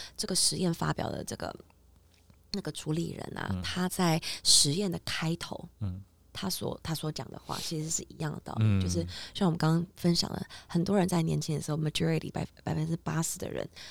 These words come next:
Speaker 1: 问说：“你觉得什么样子是人生赢家？
Speaker 2: 嗯。
Speaker 1: 我现在如果成为人生赢家，我应该追求的东西是什么？”
Speaker 2: 嗯，嗯，嗯。
Speaker 1: 百分之八十的人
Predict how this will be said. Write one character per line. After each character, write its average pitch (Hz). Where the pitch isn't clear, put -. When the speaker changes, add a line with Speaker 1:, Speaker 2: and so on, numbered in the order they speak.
Speaker 1:
问 190
说 170
：“你 165
觉 -
得 156
什 -
么 -
样 160
子 156
是 143
人 -
生 -
赢 101
家？ 95
Speaker 2:
嗯。 -
Speaker 1:
我 139
现 208
在 202
如 160
果 175
成 165
为 156
人 143
生 160
赢 165
家， 151
我 139
应 147
该 160
追 214
求 185
的 160
东 139
西 156
是 98
什 90
么？” 85
Speaker 2:
嗯， 90
嗯， -
嗯。 -
Speaker 1:
百 -
分 190
之 202
八 180
十 -
的 -
人 -